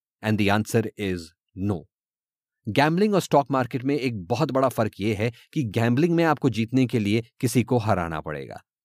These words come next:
However, in the stock market, that is not necessarily true। Stock market में profit and loss आपके खुद की स्ट्रैटेजी पे depend करता है। And if your strategy is correct, तो profits कमाने के बहुत अच्छे chances हैं। Gambling, on the other hand, is purely luck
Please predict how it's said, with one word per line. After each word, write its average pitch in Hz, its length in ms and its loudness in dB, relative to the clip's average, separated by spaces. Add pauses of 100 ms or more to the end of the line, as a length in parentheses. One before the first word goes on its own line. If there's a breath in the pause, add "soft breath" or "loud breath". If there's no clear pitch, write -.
(160)
However, 92 380 -2 (220)
in 104 160 -2
the - 120 -8
stock 143 260 2
market, 143 260 2 (240 soft breath)
that 143 260 2
is 110 320 0
not 143 100 2 (220)
necessarily 92 520 -2 (140)
true। - 200 -6 (500 soft breath)
Stock - 440 2
market 190 300 2
में 196 100 2
profit 151 380 2
and 147 180 2
loss 147 360 2
आपके 135 300 2
खुद - 240 0
की 170 160 -4
स्ट्रैटेजी 156 580 0
पे 107 100 -2
depend 85 280 -6
करता 82 260 -6
है। 80 160 -10 (340)
And 180 200 4
if 151 120 -2
your 143 220 0
strategy 127 520 2
is - 100 -4 (100)
correct, 208 260 2 (280)
तो 165 80 2
profits 127 380 0
कमाने 101 360 -2
के 104 140 -4
बहुत 110 400 -2 (140)
अच्छे 107 280 -4
chances 98 420 -6
हैं। 113 140 -4 (340)
Gambling, 160 460 4
on 131 80 4
the 135 100 4
other 131 180 0
hand, 127 300 -4
is - 120 -8 (200)
purely 98 720 0
luck 104 120 -2